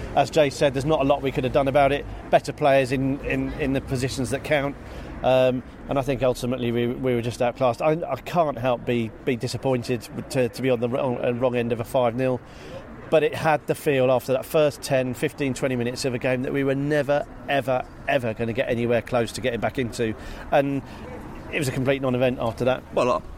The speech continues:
Speaker 2: personally, I thought we were gonna lose seven, so I'm happy at five <laughs> after, you know, two in twenty minutes, what it was.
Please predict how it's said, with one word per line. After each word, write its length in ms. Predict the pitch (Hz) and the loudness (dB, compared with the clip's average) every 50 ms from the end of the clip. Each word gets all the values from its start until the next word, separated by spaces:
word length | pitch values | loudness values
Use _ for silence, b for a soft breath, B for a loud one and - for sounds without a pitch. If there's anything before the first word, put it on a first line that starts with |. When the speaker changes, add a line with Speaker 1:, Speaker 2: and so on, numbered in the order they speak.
| - - | -4 0
Speaker 2:
personally, 480 | 143 147 139 - 117 120 139 170 170 | 2 2 2 0 0 0 0 0 0
I 140 | 120 120 120 | 0 -2 -2
thought 280 | - - 131 127 117 107 | 0 0 0 2 2 2
we 80 | 120 | 2
were 60 | 120 | 2
gonna 120 | 117 117 110 | 2 2 2
lose 120 | 117 117 | 0 0
seven, 420 | - - 147 139 131 156 180 185 87 - | 0 0 0 2 2 0 -2 -2 -4 -4
so 280 | - 139 117 117 123 | -2 0 2 2 2
I'm 100 | 143 139 | 2 2
happy 280 | 131 170 202 190 - 98 | 2 0 0 0 -2 -4
at 80 | 95 - | -2 0
five 400 | 143 135 107 90 101 123 143 151 | 0 0 2 2 0 0 2 2
<laughs> 0 | |
after, 360 | 143 135 139 135 135 143 131 | 4 4 4 4 2 2 2
you 60 | 151 | 2
know, 200 | 131 117 117 135 | 4 2 2 2
two 260 | 131 - - 202 190 | 0 0 2 4 4
in 140 | 190 185 180 | 4 4 2
twenty 240 | - 190 185 190 202 | 0 0 2 2 2
minutes, 260 | 190 147 120 101 - | 2 0 0 0 0
what 80 | 135 131 | 0 0
it 60 | 135 | 2
was. 200 | 139 127 110 | 0 0 0